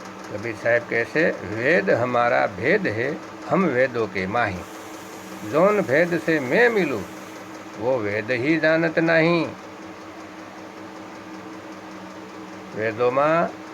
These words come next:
અવ્યક્તની વાત કહે છે, તેનાથી સૃષ્ટિ ચાલી રહી છે, આપણું શરીર ચાલી રહ્યું છે, તે અવ્યક્ત છે, તેને જ આત્મા કહે છે. જે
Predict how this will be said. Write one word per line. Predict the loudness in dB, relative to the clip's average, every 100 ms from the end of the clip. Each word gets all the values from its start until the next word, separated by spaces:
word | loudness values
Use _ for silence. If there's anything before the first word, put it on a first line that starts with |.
| 4
અવ્યક્તની | 6 6 6 0 -2 0 0 0 -2
વાત | 2 2 2 0 -6
કહે | -6 -4 -6
છે, | -4 -2 -4 -6 -12 -14 -14 -14 -14 -14 -14 -14 -6
તેનાથી | -2 0 0 -2 -2 0 0 -2 -10 -14 -10
સૃષ્ટિ | -10 -8 -6 -6
ચાલી | -2 -2 -2 -4
રહી | -4
છે, | -4 -4 -4 -4 -10 -14 -4
આપણું | -4 -2 -6 -8
શરીર | -8 -10 -10 -4
ચાલી | -2 0 -2
રહ્યું | -2
છે, | -4 -4 -4 -6 -12 -14 -16 -16 -14 -2
તે | 0 0 -4 -14 0
અવ્યક્ત | 8 10 8 4 -4 -6 -4
છે, | 0 0 0 -4 -16 -8
તેને | -4 -2 0 2 2
જ | 4
આત્મા | 4 4 0 0 0
કહે | 4 4 4
છે. | 4 6 6 2 -4 -14 -14 -14 -14 -14 -14 -14 -14 -14 -14 -14 -14 -4
જે | 2 2